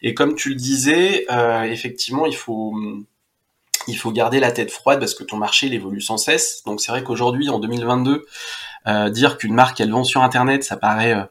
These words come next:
presque normal. Euh, en tout cas, on a plein d'exemples, euh, de, de, de marques qui ont super bien réussi, notamment dans la, dans la mode et dans plein d'autres domaines. C'est vrai qu'en deux mille neuf, ça existe pas.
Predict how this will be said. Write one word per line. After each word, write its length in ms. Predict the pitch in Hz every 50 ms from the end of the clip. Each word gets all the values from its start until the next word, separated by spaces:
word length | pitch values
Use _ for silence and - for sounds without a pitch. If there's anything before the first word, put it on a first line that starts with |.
| _ _ _ _ _ -
presque 300 | - - 131 127 - 156
normal. 460 | 135 120 104 107 113 139 202 - _ _ _ _ _ _ _ _ _ _ _ - - - - -
Euh, 40 |
en 340 | 107 104 104 104 101 98 98
tout 120 | 98 - -
cas, 100 | 135 131
on 80 | 120
a 80 | 104 -
plein 220 | - - 127 123
d'exemples, 480 | 120 107 104 113 120 135 139 - - - _ - - - - - - - - - - -
euh, 240 | 104 98 95 98 98
de, 280 | 98 98 98 107 110 104
de, 380 | 98 98 95 95 98 101 -
de 140 | - 107 101
marques 320 | 101 113 120 123 - -
qui 120 | - - 107
ont 260 | 104 104 104 98 92
super 340 | 92 - - 123 131 123 110
bien 140 | 117 117 110
réussi, 460 | 110 104 101 101 - - - 147 143
notamment 380 | 120 101 - 101 98 104 104
dans 140 | 104 101 95
la, 240 | 95 92 92 95 92
dans 160 | 98 - -
la 100 | 95 95
mode 420 | 101 110 113 117 120 127 127 120 104
et 140 | 98 - _ _ - -
dans 120 | - -
plein 180 | - 113 117 120
d'autres 260 | 120 117 110 113 107
domaines. 340 | 120 120 117 131 143 - 180 - - - - - - - -
C'est 140 | - 127
vrai 60 | 131 131
qu'en 140 | 139 127
deux 100 | 123 131
mille 200 | 139 143 143 139
neuf, 400 | 139 139 143 160 165 - - - 107 -
ça 160 | - - 101
existe 320 | 107 113 139 139 - 135 113
pas. 320 | - 123 - - -